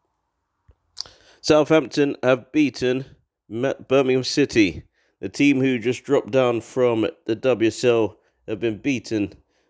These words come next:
by Southampton in a seven o'clock kickoff on Monday the seventeenth of October. Kendall with a goal in the eighty-fourth minute with six minutes to go.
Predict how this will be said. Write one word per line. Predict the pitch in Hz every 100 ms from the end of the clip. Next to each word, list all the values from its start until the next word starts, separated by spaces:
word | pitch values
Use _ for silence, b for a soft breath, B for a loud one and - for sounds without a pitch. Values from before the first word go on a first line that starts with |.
| _ -
by | 107
Southampton | 104 - 101 110 107 87 104 95 -
in | 98 92
a | 90
seven | - - 113 107
o'clock | 98 - 107 -
kickoff | 107 - 98 - - b b b
on | - 95 98
Monday | 117 113 110 104
the | 95
seventeenth | - 101 95 107 92 - -
of | 92
October. | 87 - - 98 90 92 - _ _ _ _ _ _ _ _ _ _ _ _ _ _ _ _ _ _ _ _ _ _
Kendall | - 160 147 135
with | 131 127
a |
goal | 113 139 135 123 110 - _ _ _ _ _ _ _ _ _ _ _ _ _ _ _ _ _ _ _
in | 123 123 113
the | - _ -
eighty-fourth | 110 139 131 - - 127 120 - 127 123 113
minute | 107 113 98 64
with | 92 95
six | - - 127 - -
minutes | 120 117 104
to | - 110
go. | 107 104 98